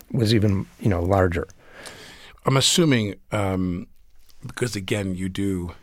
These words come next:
Speaker 2: in the show, you are presented,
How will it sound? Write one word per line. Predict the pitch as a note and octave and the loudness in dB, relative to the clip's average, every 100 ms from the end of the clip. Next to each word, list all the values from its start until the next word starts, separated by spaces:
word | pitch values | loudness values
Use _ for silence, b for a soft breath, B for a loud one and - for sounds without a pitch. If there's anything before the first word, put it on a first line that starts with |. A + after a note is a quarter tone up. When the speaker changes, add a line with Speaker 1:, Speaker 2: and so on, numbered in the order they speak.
| b b b b b b b b b - | b b b b b b b b b -4
Speaker 2:
in | G#2+ F#2+ | 0 2
the | |
show, | F#2 - B2+ F#2+ E2+ F2+ - | 2 4 4 4 2 -2 -6
you | G2+ A2 A2 | 2 4 6
are | G2 F2+ | 6 4
presented, | - A2 A2 A2 E2+ D2 | 2 0 2 2 0 -6